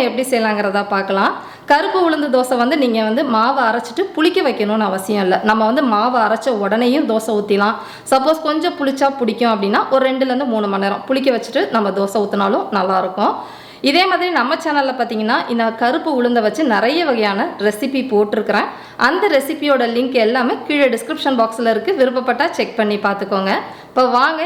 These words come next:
இந்த சட்னியும் தோசையும் எப்படி செய்யலாங்கிறத பார்க்கலாம். கோமதிஸ் கிச்சனை சப்ஸ்கிரைப் பண்ணாதவங்க சப்ஸ்கிரைப் பட்டனை பிரஸ் பண்ணிக்கோங்க. உடனுக்குடனே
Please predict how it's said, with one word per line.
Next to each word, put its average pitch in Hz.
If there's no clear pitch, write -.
இந்த 226
சட்னியும் 262
தோசையும் 233
எப்படி 208
செய்யலாங்கிறத 190
பார்க்கலாம். 185
கோமதிஸ் 311
கிச்சனை 214
சப்ஸ்கிரைப் 240
பண்ணாதவங்க 220
சப்ஸ்கிரைப் 220
பட்டனை 202
பிரஸ் 196
பண்ணிக்கோங்க. 214
உடனுக்குடனே 277